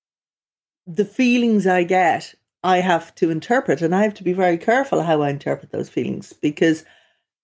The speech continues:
there are times I've interpreted stuff and I'm going,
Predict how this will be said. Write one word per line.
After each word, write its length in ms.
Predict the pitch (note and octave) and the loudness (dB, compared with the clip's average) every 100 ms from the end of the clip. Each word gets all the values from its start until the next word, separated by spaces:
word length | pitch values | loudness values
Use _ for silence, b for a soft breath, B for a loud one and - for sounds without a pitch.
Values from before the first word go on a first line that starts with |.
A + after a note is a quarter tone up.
| _ | _
there 180 | G3+ G#3+ | 0 2
are 120 | F#3+ F#3+ | 2 2
times 640 | B3 A#3 A#3 A3 G#3+ - - F3+ | 0 2 2 2 0 -4 -4 0
I've 240 | F#3+ F3+ | 2 2
interpreted 500 | F3 F#3 E3+ - D#3 | 0 2 0 0 -6
stuff 480 | - E3 D#3+ - _ _ | -2 -2 -2 -4 _ _
and 200 | F3 E3 | 0 0
I'm 80 | F3 | 0
going, 280 | F#3 F#3+ | 0 0